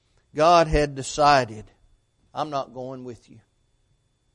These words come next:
I, my presence isn't going to go with you into that promised land." He said, "I'm going to send an angel ahead of you. He's going to drive out the Canaanites and the inhabitants." But wait a minute. That's not how it was supposed to go, right?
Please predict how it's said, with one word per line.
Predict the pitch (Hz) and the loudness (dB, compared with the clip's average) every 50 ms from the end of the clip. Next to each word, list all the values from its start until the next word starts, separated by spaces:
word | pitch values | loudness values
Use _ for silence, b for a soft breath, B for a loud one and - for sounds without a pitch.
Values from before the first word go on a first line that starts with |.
| _ _ _ | _ _ _
I, | - 151 180 | -4 -4 -4
my | 185 180 190 202 | -2 -2 -4 -4
presence | 196 - - 165 160 156 139 160 156 135 - | -4 -2 0 0 0 0 -2 -6 -14 -12 -12
isn't | 165 147 147 156 143 | -12 -12 -12 -14 -14
going | 135 156 156 151 135 | -12 -10 -10 -10 -10
to | 127 | -14
go | 120 131 123 | -10 -10 -10
with | 120 120 123 120 - _ | -8 -8 -10 -12 -12 _
you | 135 127 | -20 -20
into | 120 120 113 | -18 -16 -12
that | 123 120 - _ | -12 -12 -12 _
promised | - 131 127 123 120 117 - - | -16 -16 -14 -14 -16 -18 -18 -16
land." | 127 131 143 147 147 | -16 -14 -14 -12 -14
He | 156 | -14
said, | 147 - - 160 147 139 131 _ _ _ _ _ _ _ - | -14 -10 -8 -6 -6 -6 -8 _ _ _ _ _ _ _ -8
"I'm | 160 208 233 196 | -6 -6 -6 -6
going | 156 160 156 | -10 -12 -12
to | 143 | -12
send | - - 170 170 175 170 | -12 -12 -12 -12 -12 -12
an | 165 165 | -14 -14
angel | 156 151 151 143 131 107 139 131 123 113 _ _ _ _ | -14 -12 -14 -14 -16 -16 -18 -18 -18 -20 _ _ _ _
ahead | - 123 135 131 131 | -20 -10 -8 -6 -6
of | 123 120 120 | -6 -8 -12
you. | 147 165 170 _ _ _ _ _ _ _ _ _ _ _ _ - | -16 -20 _ _ _ _ _ _ _ _ _ _ _ _ _ 0
He's | 226 240 196 | 0 0 2
going | 185 220 214 | 2 0 2
to | 196 175 | 2 0
drive | 151 165 185 190 185 175 165 | 2 4 6 6 6 6 6
out | 180 180 190 185 | 6 4 4 4
the | - | -2
Canaanites | - - 175 180 180 170 156 156 156 160 180 202 202 - - | -14 -6 -4 -4 -4 -4 -4 -2 -2 0 0 -2 -2 -4 -8
and | 151 147 | -8 -6
the | 139 | -4
inhabitants." | 135 127 117 - 165 185 185 165 156 - 180 180 180 - - - - _ _ _ _ _ _ _ _ _ _ _ _ _ _ _ _ _ _ _ _ _ _ _ _ _ _ _ - | -6 -4 0 4 6 6 6 4 0 -10 -10 -10 -10 -10 -14 -16 -16 _ _ _ _ _ _ _ _ _ _ _ _ _ _ _ _ _ _ _ _ _ _ _ _ _ _ _ -6
But | 165 | -2
wait | 196 240 254 240 196 | 2 4 4 4 2
a | 170 | -2
minute. | 156 135 110 104 95 _ _ _ _ _ _ _ _ _ _ _ _ _ _ _ _ _ _ _ _ _ _ - | -6 -8 -8 -10 -16 _ _ _ _ _ _ _ _ _ _ _ _ _ _ _ _ _ _ _ _ _ _ 0
That's | 185 240 233 - | 2 2 2 2
not | 220 214 196 190 | 4 4 4 8
how | 196 202 202 | 8 8 8
it | 180 | 6
was | 165 156 | 4 -4
supposed | - - 196 196 180 - | -4 0 0 0 0 -2
to | 185 | -2
go, | 185 233 254 233 170 127 | 0 0 2 2 2 2
right? | 123 143 170 208 233 240 - | 2 4 4 4 2 -2 -6